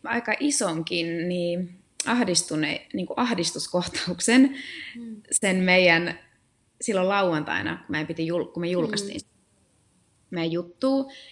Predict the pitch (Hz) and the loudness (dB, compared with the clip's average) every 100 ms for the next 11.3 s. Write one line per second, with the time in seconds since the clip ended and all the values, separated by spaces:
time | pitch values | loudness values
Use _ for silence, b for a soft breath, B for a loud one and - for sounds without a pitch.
0 | B - 196 196 190 196 196 226 240 208 | B -2 -2 0 0 -2 0 2 2 2
1 | 147 - 101 - 185 170 170 175 180 180 | -4 -4 -4 -4 -2 -2 -2 -2 -2 0
2 | 165 165 170 196 196 156 165 - 120 151 | 0 0 -2 2 2 2 0 -4 -4 -4
3 | 165 170 175 - 143 156 151 165 185 175 | -4 -4 -4 -2 -2 0 -2 -2 -6 -8
4 | B B B _ - - 190 180 110 90 | B B B _ -6 -2 2 2 2 2
5 | 160 170 - 180 196 143 147 147 123 _ | 2 0 0 -2 2 2 4 4 2 _
6 | _ _ _ _ _ _ 185 180 170 - | _ _ _ _ _ _ -4 -2 -2 -4
7 | _ _ _ _ - - - _ _ _ | _ _ _ _ -16 -16 -16 _ _ _
8 | _ _ - - 220 196 - - 233 - | _ _ -8 -4 -2 -4 -10 -2 0 0
9 | 247 277 339 285 202 180 180 185 165 170 | 0 4 4 6 6 6 4 4 2 2
10 | 170 180 254 254 196 196 185 160 - 156 | 0 4 4 4 2 0 0 -2 -4 -4
11 | 156 - - | -4 -4 -8